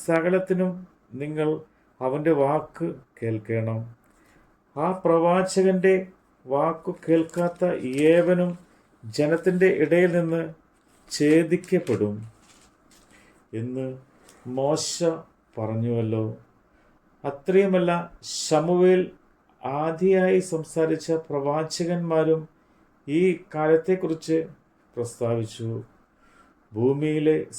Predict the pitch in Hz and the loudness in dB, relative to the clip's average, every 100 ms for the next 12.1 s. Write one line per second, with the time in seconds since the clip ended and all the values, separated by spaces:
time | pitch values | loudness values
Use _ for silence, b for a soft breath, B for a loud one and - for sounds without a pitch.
0 | - 139 156 156 156 147 147 - 160 160 | -8 -4 -2 0 0 -2 -4 -6 0 2
1 | 160 160 - _ _ _ _ _ - 117 | 2 2 -6 _ _ _ _ _ -8 -4
2 | 143 170 170 - - - - - 139 147 | -4 -2 -2 -2 -6 -18 -10 -2 -2 0
3 | 160 160 165 165 - - 120 139 143 156 | 0 2 2 0 -6 -8 -6 -4 -4 -4
4 | 156 156 104 107 113 113 _ _ _ - | -4 -4 -4 -4 -6 -10 _ _ _ -10
5 | 113 127 143 147 151 - 120 127 135 143 | -4 -4 -4 -8 -10 -12 -6 -2 0 0
6 | 151 151 - b b b - 127 131 160 | -2 -6 -16 b b b -8 -6 -4 -4
7 | 170 175 180 180 175 175 - _ _ _ | -2 0 2 2 0 -2 -6 _ _ _
8 | _ _ _ _ _ - 135 147 185 190 | _ _ _ _ _ -8 -6 -2 -2 -2
9 | 147 131 123 123 123 _ _ _ b b | 0 0 0 -2 -8 _ _ _ b b
10 | b b _ _ _ 113 120 131 131 131 | b b _ _ _ -2 0 2 2 0
11 | - - - - - 123 139 151 170 170 | -8 -20 -20 -20 -16 -8 -4 -2 0 0